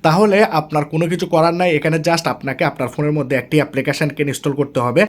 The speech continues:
দেখুন এই অ্যাপ্লিকেশনটি আপনারা প্লে স্টোর থেকে ইনস্টল করে নেবেন। নামটি আপনারা ভালোভাবে দেখে রাখুন, লোগোটিও আপনারা ভালোভাবে দেখে রাখুন। ওপেনে ক্লিক করলাম, আপনারা দেখতে পাচ্ছেন অ্যাপ্লিকেশনটি এখানে on হয়ে গেল। Get start, এই জায়গাতে ক্লিক করবেন। এখানে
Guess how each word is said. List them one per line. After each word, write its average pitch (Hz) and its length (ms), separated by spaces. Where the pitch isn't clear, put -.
দেখুন 190 300
এই 170 120
অ্যাপ্লিকেশনটি 165 800
আপনারা 151 380
প্লে 160 200
স্টোর 156 180
থেকে 160 180
ইনস্টল 151 260
করে 151 220
নেবেন। 156 220
নামটি 143 340
আপনারা 139 300
ভালোভাবে 139 340
দেখে 131 200
রাখুন, 147 260
লোগোটিও 143 400
আপনারা 139 260
ভালোভাবে 135 340
দেখে 123 220
রাখুন। 147 280
ওপেনে 151 320
ক্লিক 151 200
করলাম, 190 420
আপনারা 151 260
দেখতে 151 200
পাচ্ছেন 151 240
অ্যাপ্লিকেশনটি 143 600
এখানে 143 220
on 147 180
হয়ে 151 200
গেল। 151 140
Get 151 280
start, 156 420
এই 151 80
জায়গাতে 131 340
ক্লিক 151 220
করবেন। 156 320
এখানে 147 480